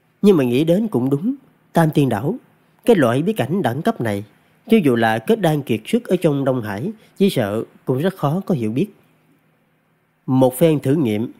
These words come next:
cuối cùng vẫn phải trở về biện pháp ngu ngốc. Vi Minh thở dài, đang muốn thu hồi thần thức.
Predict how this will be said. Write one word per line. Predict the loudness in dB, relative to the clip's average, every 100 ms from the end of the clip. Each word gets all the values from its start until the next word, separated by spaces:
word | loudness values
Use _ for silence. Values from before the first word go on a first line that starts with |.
| _ _ 2
cuối | 2
cùng | 4 0 0
vẫn | 0 0
phải | -2 -2
trở | 0 0
về | 0 0
biện | -2 -4 -2
pháp | -2 0
ngu | 0 0
ngốc. | -2 -6 _ _ _ _ _ _ _ _ 2
Vi | 2
Minh | 4 2 0
thở | -2 -2
dài, | 0 -2 -4 -10 -10 2
đang | 2 4
muốn | 2 0 0
thu | 0
hồi | -2
thần | -6 -8
thức. | -6